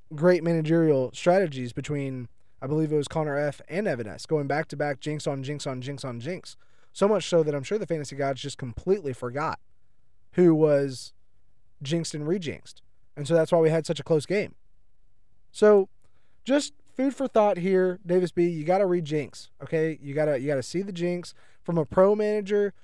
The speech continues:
to an up-and-coming young manager like yourself in the Fight Club League, this league runs on the goodwill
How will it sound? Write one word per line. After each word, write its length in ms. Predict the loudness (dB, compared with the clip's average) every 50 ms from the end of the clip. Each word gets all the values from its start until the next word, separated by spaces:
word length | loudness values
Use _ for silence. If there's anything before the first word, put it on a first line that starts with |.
| -20 -20 -8
to 280 | -2 2 2 4 4 4
an 160 | 2 2 0
up-and-coming 640 | -2 -2 0 0 -4 -2 -2 -2 -2 -2 -4 -6 -4
young 200 | -6 -6 -4 -4
manager 380 | -4 -4 -4 -4 -4 -4 -2
like 200 | -2 -2 -2 -4
yourself 440 | -10 -12 -6 -2 -2 -2 -2 -2 -6
in 80 | -10 -14
the 60 | -6
Fight 240 | -4 -4 -4 -4 -4
Club 240 | -4 -4 -4 -2
League, 340 | -4 -2 -2 -2 -2 -4 -8 -18 -20 -20 -20 -20 -20 -16 -4
this 260 | 0 0 0 0 0
league 220 | -2 -2 0 0
runs 440 | 0 0 2 0 0 -2 -4 -8 -10 -10
on 560 | -8 -6 -4 -4 -4 -4 -6 -6 -8 -10 -12 -14 -16 -20 -20 -20 -20 -20 -20 -20 -20 -20 -16
the 160 | -8 -6 -6 -4
goodwill 680 | -2 -2 -2 -2 0 0 2 2 2 0 0 -4